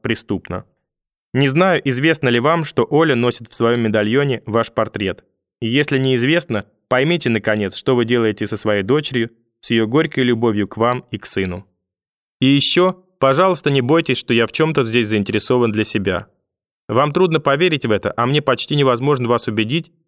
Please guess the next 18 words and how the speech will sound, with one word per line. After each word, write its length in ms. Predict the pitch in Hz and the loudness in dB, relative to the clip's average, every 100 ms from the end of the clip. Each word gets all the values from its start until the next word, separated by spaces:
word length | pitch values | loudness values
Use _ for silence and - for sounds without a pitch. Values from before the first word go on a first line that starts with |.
| - | -16
что 220 | - 131 | -4 0
наши 260 | 160 - | 0 0
отношения 540 | 143 139 135 156 135 117 | 0 0 0 2 2 0
с 120 | - | 0
Олей 300 | 165 175 139 | 0 0 -2
построены 680 | - 117 - 147 156 139 127 | -2 -2 0 2 4 2 2
не 140 | 127 | 2
на 80 | 127 | 2
моём 300 | 131 165 160 | 2 0 0
желании 360 | 120 117 104 | 2 2 0
получить 420 | 98 110 110 113 - | 0 0 0 -2 -2
прописку 480 | 107 113 104 - | -2 0 -4 -2
в 40 | 95 | -2
Москве, 480 | 101 - 131 160 170 _ _ - | -2 -2 -2 -2 -4 _ _ -4
а 120 | 127 | 0
на 100 | 123 | 0
взаимной 400 | 113 139 139 117 | 2 2 2 0
привязанности 840 | 113 107 135 156 135 127 - 117 | 0 2 2 2 -2 -4 -6 -8